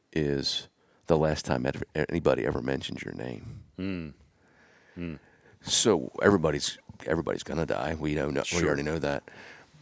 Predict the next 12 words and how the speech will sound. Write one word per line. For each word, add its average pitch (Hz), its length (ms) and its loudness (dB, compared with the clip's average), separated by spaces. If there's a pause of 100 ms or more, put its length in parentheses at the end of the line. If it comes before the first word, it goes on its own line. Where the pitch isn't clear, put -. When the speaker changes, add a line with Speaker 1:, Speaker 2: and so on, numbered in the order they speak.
(220)
Speaker 1:
What 135 160 8
is 196 140 8
it 143 80 6
that 85 100 4
you're 82 240 2
doing 73 560 -2 (840)
to - 100 2
make 87 240 4
that, 82 300 0
that 78 180 2
last 80 560 0
death - 480 0